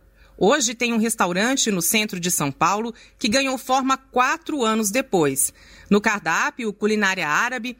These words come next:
e receitas de família. Nas paredes, referências culturais,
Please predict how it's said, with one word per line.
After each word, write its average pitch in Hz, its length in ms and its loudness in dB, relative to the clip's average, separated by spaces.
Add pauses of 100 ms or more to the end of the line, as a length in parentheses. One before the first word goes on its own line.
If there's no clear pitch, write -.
(160)
e 208 80 0
receitas 226 500 0
de 220 80 -2
família. 196 600 0 (340)
Nas 202 240 2
paredes, 202 600 -2
referências 202 680 0
culturais, 175 800 0